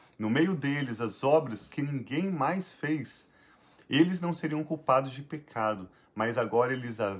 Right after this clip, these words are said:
vi-, as viram e odiaram a mim e a meu Pai. Mas isto aconteceu para se cumprir o que está escrito na lei deles." Jesus cita o Antigo Testamento. "Odiaram-me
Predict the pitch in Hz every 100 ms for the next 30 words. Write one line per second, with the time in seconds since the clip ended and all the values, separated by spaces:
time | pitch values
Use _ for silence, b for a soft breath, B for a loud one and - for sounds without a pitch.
0 | - 120 139 110 107 98 101 131 160 185
1 | 180 B - 117 131 120 123 107 135 160
2 | 165 151 127 123 135 139 _ - 113 113
3 | 117 123 127 - 98 90 90 - _ b
4 | b b - 101 101 151 - 175 180 175
5 | 175 - 139 120 B B - 117 127 -
6 | 123 123 110 - 120 151 156 117 - 135
7 | - 120 120 - - - 131 - 131 127
8 | 110 120 127 131 135 107 92 113 107 123
9 | - 135 135 139 B - 120 120 131 117
10 | 135 127 135 123 110 107 101 95 B B
11 | B 107 104 - 104 101 120 143 156 151
12 | 156